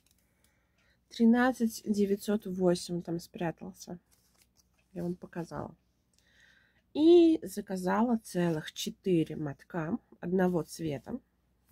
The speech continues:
Я вообще, на ка-, когда я заказывала, на фотографиях мне казалось, что он будет такой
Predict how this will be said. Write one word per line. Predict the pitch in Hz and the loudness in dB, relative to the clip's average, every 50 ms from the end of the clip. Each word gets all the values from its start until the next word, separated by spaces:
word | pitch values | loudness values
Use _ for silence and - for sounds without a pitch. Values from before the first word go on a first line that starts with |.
| _ - | _ -6
Я | 190 196 202 196 | -2 0 2 2
вообще, | 180 180 - - 185 180 | 0 0 -2 0 0 0
на | 185 180 | 0 0
ка-, | - - - - - | -2 -6 -10 -10 -8
когда | - 180 165 170 170 180 165 160 | -8 -6 -4 0 2 2 4 4
я | 160 156 | 2 0
заказывала, | - 170 - - 190 254 262 254 220 185 165 160 156 - - - - - - _ - | -4 -8 -6 -2 0 2 4 2 2 2 0 -6 -6 -8 -14 -20 -18 -20 -20 _ -10
на | 180 190 | -10 -8
фотографиях | 185 - - 160 160 165 175 220 226 - 196 - - | -8 -8 -10 -6 -2 0 2 2 2 0 -4 -8 -6
мне | 165 160 156 | -4 -4 -4
казалось, | - 160 180 185 190 208 208 | -4 -4 -4 -2 -2 -2 -2
что | - - 175 160 | -4 -6 -6 -6
он | 160 160 | -6 -4
будет | 170 175 180 175 - | -2 -2 -2 -4 -4
такой | 165 156 - - 170 156 151 151 - | -10 -16 -14 -8 -6 -4 -4 -6 -6